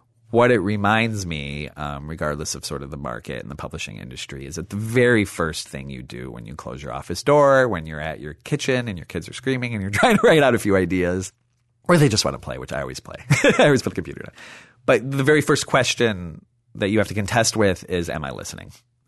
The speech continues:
And am I listening to those people around me? Am I listening to my own story? Am I listening to my own family?" And when you're writing about others, and I truly have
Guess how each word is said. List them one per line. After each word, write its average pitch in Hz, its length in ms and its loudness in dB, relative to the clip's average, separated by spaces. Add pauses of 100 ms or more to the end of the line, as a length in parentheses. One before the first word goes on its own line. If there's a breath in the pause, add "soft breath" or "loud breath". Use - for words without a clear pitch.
And 98 260 -6
am 117 220 2
I 110 140 4
listening 107 520 0
to 104 100 -2
those 90 200 0
people 80 300 -6
around 78 280 0
me? 202 240 0
Am 95 100 -2
I 87 60 0
listening 80 380 -6
to - 100 -14
my 67 120 -12
own 65 120 -12
story? 95 460 -2
Am 117 100 -6
I 80 60 -6
listening 78 300 -8
to 69 60 -10
my 67 120 -10
own 67 120 -12
family?" 110 540 -6 (540 loud breath)
And 117 140 -4
when 117 120 0
you're 117 120 4
writing 151 300 4
about 127 260 4
others, 95 600 0
and 101 100 -2
I 104 80 2
truly 143 440 4
have 98 460 2